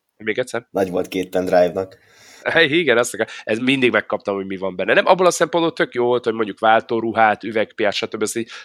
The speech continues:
Speaker 1: tehát tele lehetett pakolni mindenféle olyan dolgokkal, amik effektív fellépéshez nem kellettek, de ilyen tök jó, hogyha nálad volt. És akkor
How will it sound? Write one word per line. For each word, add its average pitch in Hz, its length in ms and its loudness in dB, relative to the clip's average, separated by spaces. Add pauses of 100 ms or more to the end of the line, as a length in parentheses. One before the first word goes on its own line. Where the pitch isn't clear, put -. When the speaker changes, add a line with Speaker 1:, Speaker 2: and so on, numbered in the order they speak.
Speaker 1:
tehát - 180 -8
tele 139 200 6
lehetett 110 300 4
pakolni 104 500 0
mindenféle 107 500 -2
olyan 104 180 0
dolgokkal, 104 420 -2
amik 98 400 -6
effektív 117 460 -2
fellépéshez 104 680 0
nem 95 160 -6
kellettek, 131 540 -2
de 117 300 6
ilyen 110 220 -2
tök - 200 -6
jó, 98 80 -6
hogyha 90 220 -8
nálad 80 400 -8
volt. 76 220 -16
És - 160 -10
akkor 98 180 -6